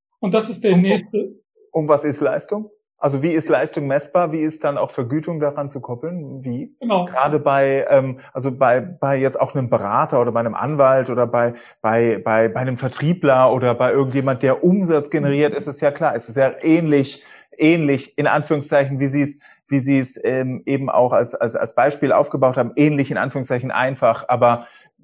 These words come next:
Speaker 2: allein da wird's ja komplex und komplexer und komplexer.
Speaker 1: Selbst-
Speaker 2: Aber es gibt ja noch viel mehr,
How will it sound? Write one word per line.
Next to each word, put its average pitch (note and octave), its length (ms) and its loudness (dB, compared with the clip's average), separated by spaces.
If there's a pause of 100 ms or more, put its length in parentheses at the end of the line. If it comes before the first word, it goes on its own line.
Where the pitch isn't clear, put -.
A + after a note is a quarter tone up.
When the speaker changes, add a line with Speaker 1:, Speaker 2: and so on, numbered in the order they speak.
(140)
Speaker 2:
allein C3 340 2
da D#3+ 260 4
wird's B2 200 -2
ja A#2+ 100 4
komplex A#2 640 -2
und B2 160 -8
komplexer A#2 560 -2
und A#2+ 120 -8
komplexer. G#3 400 -2
Speaker 1:
Selbst- - 120 -8
Speaker 2:
Aber B2 100 -6
es A#2+ 80 -8
gibt - 140 -12
ja D3+ 60 0
noch B2 120 -4
viel A#2+ 160 -4
mehr, E3 320 -4